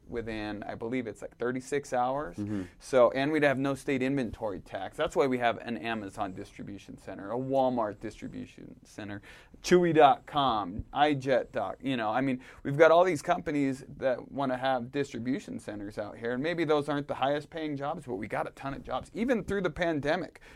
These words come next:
Speaker 1: you could listen to the radio, and there were people hiring.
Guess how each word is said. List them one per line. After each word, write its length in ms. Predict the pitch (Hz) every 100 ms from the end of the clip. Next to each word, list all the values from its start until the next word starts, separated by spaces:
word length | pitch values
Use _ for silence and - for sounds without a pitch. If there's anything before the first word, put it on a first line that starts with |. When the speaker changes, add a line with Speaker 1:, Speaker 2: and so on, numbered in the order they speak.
| - -
Speaker 1:
you 120 | -
could 120 | 143 143
listen 240 | 165 175
to 60 | 143
the 80 | 123
radio, 500 | 139 175 131 117 107
and 300 | 123 123 120
there 80 | 127
were 100 | 113
people 320 | 151 156 127
hiring. 500 | - 139 165 -